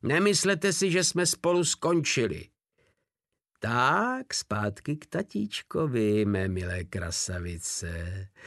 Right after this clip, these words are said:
řekl Porta blechám, když z prachu cesty kožešiny zvedal. Mnohé z nás při pohledu na kožešiny začala svědit kůže.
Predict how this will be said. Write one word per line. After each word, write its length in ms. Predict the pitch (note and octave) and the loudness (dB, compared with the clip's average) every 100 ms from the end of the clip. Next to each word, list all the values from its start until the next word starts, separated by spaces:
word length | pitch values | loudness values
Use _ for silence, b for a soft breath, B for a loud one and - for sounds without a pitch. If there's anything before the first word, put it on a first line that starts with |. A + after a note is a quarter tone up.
| B B | B B
řekl 280 | A2 G#2 G#2+ | -2 0 0
Porta 600 | - G#2+ G2+ - G2+ - _ | 0 0 0 -2 -4 -4 _
blechám, 960 | G#2+ A#2+ B2 - - B2+ B2+ C3 B2 B2+ B B B | -2 0 0 -2 -2 0 0 -2 -6 -8 B B B
když 380 | G#2+ A#2 G#2 - | 0 0 0 -2
z 120 | - | -4
prachu 440 | A#2+ A#2+ G#2 F#2+ | -2 -2 -2 -6
cesty 600 | F#2 B2+ - - - C3 C#3 - | -2 -2 -2 -4 -6 -8 -8 -4
kožešiny 680 | G2+ G2 G2+ - F#2+ G2 | -2 0 -2 -2 -2 -2
zvedal. 800 | E2+ F2 D2 - E2 D#2 - - _ _ _ _ _ _ _ _ _ b b b b | -2 -6 -6 -8 -10 -12 -14 -18 _ _ _ _ _ _ _ _ _ b b b b
Mnohé 460 | C3 G3+ A#3 A#3 | 4 6 6 4
z 100 | E3 | 4
nás 320 | E3 G3 F3+ - | 4 4 4 0
při 220 | - A3 | 0 0
pohledu 480 | - F3+ E3 D3 G2+ | 2 2 2 2 2
na 140 | G#2+ | 0
kožešiny 680 | - D3 C#3+ C#3+ D3+ D3 C3 | 0 -2 0 -2 0 2 2
začala 440 | A#2+ - B2 B2 | 0 0 0 0
svědit 500 | - G2 G#2+ G#2 G2 | -2 0 0 0 -4
kůže. 640 | - F#2+ G2+ F#2+ F2 E2+ | -6 -4 -2 -2 -4 -6